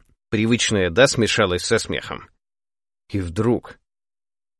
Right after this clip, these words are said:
я готов поклясться, что старик резко повернулся и уставился на пару мгновений в мои глаза и подмигнул.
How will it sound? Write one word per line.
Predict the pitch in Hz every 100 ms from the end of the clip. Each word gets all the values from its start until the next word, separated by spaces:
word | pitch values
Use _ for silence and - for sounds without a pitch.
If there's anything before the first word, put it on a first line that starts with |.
| -
я | 98
готов | 104 110 -
поклясться, | 117 - 117 - -
что | - 107
старик | - 117 123
резко | 110 135 - 117
повернулся | 117 110 104 139 147 - -
и | 123
уставился | 117 - 165 156 147 135
на | 127
пару | 147 135 123
мгновений | 104 113 139 143 120
в |
мои | 101 117 110
глаза | 101 101 135 143 - _ _ _ _ _ _ _
и | 117
подмигнул. | - 104 117 104 82